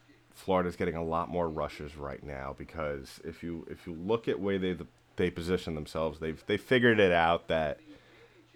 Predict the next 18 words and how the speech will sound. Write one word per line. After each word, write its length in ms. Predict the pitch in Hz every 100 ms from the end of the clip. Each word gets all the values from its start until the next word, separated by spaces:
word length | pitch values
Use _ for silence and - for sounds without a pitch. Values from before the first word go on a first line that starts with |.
| _ - - - _ _ _ -
the 140 | 104 98
best 360 | 113 117 -
way 160 | 110 101
to 100 | 90
beat 420 | - 87 85 82 _ _ _ - _ - -
Tampa 300 | 92 78 76
Bay 60 |
Lightning, 440 | 71 69 62 65 64
or 180 | 80 78
to 160 | 82 78
at 140 | -
least, 400 | 82 76 - -
you 120 | - 73
know, 80 |
have 200 | 69 87
an 60 | 76
advantage 600 | 73 78 78 76 69 -
is, 260 | 67 62